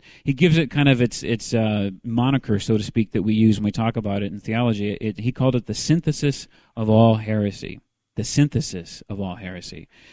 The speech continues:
So it was, it's, it takes all of the, basically what he's saying is it takes all of the heretical, the fundamental notion of all the heresies that have come before it,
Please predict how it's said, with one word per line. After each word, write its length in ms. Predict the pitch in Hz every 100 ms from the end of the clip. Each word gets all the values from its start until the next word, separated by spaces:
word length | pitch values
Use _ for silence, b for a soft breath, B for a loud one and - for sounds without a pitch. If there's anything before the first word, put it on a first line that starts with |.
| b
So 180 | - 135 120
it 40 |
was, 300 | 120 110 - 123
it's, 180 | 110 -
it 200 | 123 -
takes 320 | 147 139 - 101
all 480 | 127 151 160 160
of 100 | 151
the, 240 | 127 120 -
basically 340 | 120 135 123
what 100 | 113
he's 120 | 107
saying 160 | - 127
is 140 | 107
it 80 | 110
takes 200 | 123 117
all 200 | 127 160
of 80 | 151
the 80 | 135
heretical, 600 | 123 120 120 - 120 110 b b b
the 80 | 123
fundamental 480 | 160 160 143 123
notion 580 | 110 101 127 143 156 131
of 120 | 110
all 160 | 117 131
the 80 | 131
heresies 420 | 123 120 - 113
that 80 | 110
have 140 | 104
come 180 | - 117
before 400 | 101 - 143 107
it, 220 | 87 -